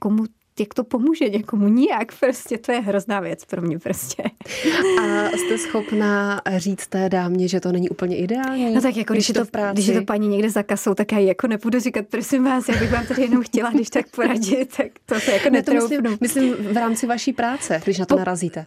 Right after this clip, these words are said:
Speaker 1: pokud by to byl někdo, kdo s-, za mnou přišel jako s
Speaker 2: Mhm.
Speaker 1: prosbou, že se chce něco naučit, tak mu to samozřejmě řeknu. Ale jinak jako, abych já šla za někým, eh, s nevyžádanou radou, tak tomu určitě říkat nebudu.
Speaker 2: A ještě je nějaký další nešvar v tomhle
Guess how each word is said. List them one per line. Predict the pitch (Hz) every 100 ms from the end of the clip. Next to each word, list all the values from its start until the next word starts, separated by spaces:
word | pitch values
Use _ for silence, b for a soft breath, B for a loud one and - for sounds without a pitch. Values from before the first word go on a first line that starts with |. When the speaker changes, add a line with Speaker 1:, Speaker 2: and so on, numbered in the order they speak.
| -
Speaker 1:
pokud | 269 320 269
by | 294
to | 285
byl | 302
někdo, | 269 226 254
kdo | 247
s-, | 247 -
za | 226
mnou | 226 254
přišel | - - 214 233 226
jako | 202 - 233
s | -
Speaker 2:
Mhm. | 214
Speaker 1:
prosbou, | 214 208 196 240 240 247
že | 240
se | 208 165
chce | -
něco | 226 226 233
naučit, | 196 180 214
tak | 185
mu | 196
to | 208
samozřejmě | 208 202 196 214 214
řeknu. | 165 - 208 320 _ _ - B -
Ale | 208 202
jinak | 214 214
jako, | 190 220 214 -
abych | 196 202 214
já | 190
šla | - 214
za | 208
někým, | 202 202 208 208 208 -
eh, | - -
s | 196
nevyžádanou | 226 208 226 202 214 226 220
radou, | 185 196
tak | 202 202 -
tomu | 196 180
určitě | 185 190 202
říkat | 202 202 -
nebudu. | 196 175 190 156 170 - - B 294 214
Speaker 2:
A | 220 220
ještě | 214 226
je | 214 202
nějaký | 214 190 - 202
další | 180 170 180
nešvar | 175 175 165 202
v | -
tomhle | 175 170 165